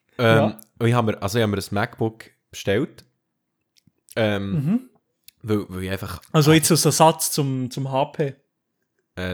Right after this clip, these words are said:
Speaker 2: Oh,
Speaker 1: zum
Speaker 2: zum
Speaker 1: Dell.
Speaker 2: Dell, zum Dell, sorry, ja.
Speaker 1: Also nicht als Ers-, äh, also ja doch, als Ersatz eigentlich, ja. Einfach,
Speaker 2: Ja.
Speaker 1: dass ich den Scheiß nicht muss brauchen, sondern einfach
Speaker 2: Mhm.
Speaker 1: MacBook, weißt, also ich hab nie, ich hab mich immer,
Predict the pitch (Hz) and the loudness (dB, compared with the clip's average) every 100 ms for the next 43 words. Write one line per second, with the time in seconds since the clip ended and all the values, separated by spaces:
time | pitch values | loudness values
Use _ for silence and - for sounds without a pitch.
0 | 90 139 151 101 151 160 147 143 127 131 | -4 -2 2 6 6 6 4 -2 -2 -2
1 | 123 120 117 117 117 _ - 101 101 110 | -2 -6 -6 -6 -8 _ -12 -6 -2 0
2 | 113 110 117 - - - 69 80 - 107 | 0 0 -4 -10 -14 -12 -10 -10 -8 -8
3 | 101 98 101 104 - 92 90 92 92 - | -4 -2 -2 -4 -8 -12 -10 -10 -10 -12
4 | - 90 92 95 _ 101 104 123 - _ | -16 -12 -12 -12 _ -8 -6 -8 -12 _
5 | _ _ _ - 92 92 - 95 92 - | _ _ _ -16 -10 -10 -8 -8 -8 -10
6 | 92 92 - 95 90 101 92 87 - - | -10 -10 -10 -10 -8 -8 -8 -12 -16 -8
7 | - 147 208 110 - 117 117 110 - 104 | -2 0 2 0 -2 -4 -2 -4 -4 -10
8 | - 101 98 98 98 110 - 95 101 - | -8 -8 -8 -8 -6 -6 -6 -10 -10 -14
9 | _ _ _ _ _ _ - 143 160 123 | _ _ _ _ _ _ -6 -2 -2 -2